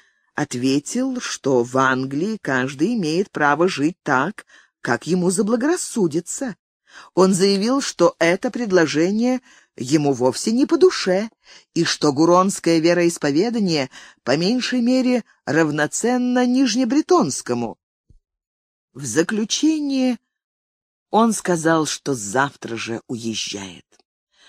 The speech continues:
Допив его бутылку барбадосской водки, все разошлись на покой.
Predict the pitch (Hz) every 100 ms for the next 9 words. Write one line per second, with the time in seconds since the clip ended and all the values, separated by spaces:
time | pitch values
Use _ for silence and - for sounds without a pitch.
0 | _ 160 269 381 - 143 147 135 131 151
1 | 131 139 127 - - 147 139 135 123 123
2 | - - 120 139 294 - - 349 - -
3 | _ _ _ - - 262 339 254 233 -
4 | 196 214 202 - 170 - 123